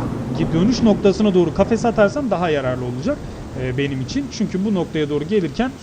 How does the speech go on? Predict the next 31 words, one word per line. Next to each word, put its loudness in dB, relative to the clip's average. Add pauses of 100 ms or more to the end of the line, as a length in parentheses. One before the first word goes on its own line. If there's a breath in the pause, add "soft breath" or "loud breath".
sürekli 0 (300 loud breath)
şu -4
noktaları 2
inceliyordum. 2
Mesela -2
dört 4
nokta -2
sekiz, -4
dört 2
nokta -6
dokuz -4
böyle 6
geldiğim 0
zaman -2 (360 loud breath)
bu -4
noktalarda 4
pek -4
işime 0
yarayan 2
bir -2
şey -2
yok. 2
İki -6
yüz -4
kırk -2 (120)
iki -8
metre -4
altta -2 (160)
çünkü -4 (480)
yengeç 0
olmaz. 2